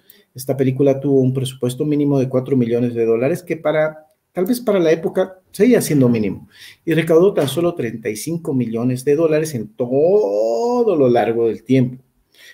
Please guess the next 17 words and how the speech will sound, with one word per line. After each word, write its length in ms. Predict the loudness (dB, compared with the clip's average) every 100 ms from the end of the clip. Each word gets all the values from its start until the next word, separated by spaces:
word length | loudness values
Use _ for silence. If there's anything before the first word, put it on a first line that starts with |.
| _
¿Por 280 | 0 0 0
qué? 460 | 4 6 6 2 -10 _ _ _ _ -2
Porque 280 | -2 2
hacer 180 | 0 0
una 200 | -2 -2
película 440 | -2 -2 2 0 0
para 200 | -2 0
latinos, 600 | -4 -4 -2 0 -2 -2
ya 220 | 0 0
desde 320 | -2 -4 -10
el 100 | -8
noventa 300 | -6 -6 -8
y 80 | -6
tres 220 | -4 -4
la 80 | -4
vimos 320 | -4 -6 -8
piratas. 800 | -4 0 2 0 -4 -12 -14 _